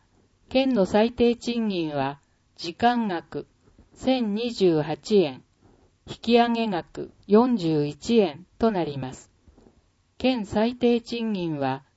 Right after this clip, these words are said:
賃金の最低限度を定めるもので、パートや学生アルバイトも含め、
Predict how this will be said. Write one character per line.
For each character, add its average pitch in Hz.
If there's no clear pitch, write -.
賃 262
金 214
の 165
最 214
低 233
限 233
度 180
を 151
定 190
め 208
る 170
も 151
の 156
で、 131
パ 196
ー 214
ト 196
や 185
学 170
生 233
ア 226
ル 226
バ 226
イ 220
ト 190
も 156
含 170
め、 139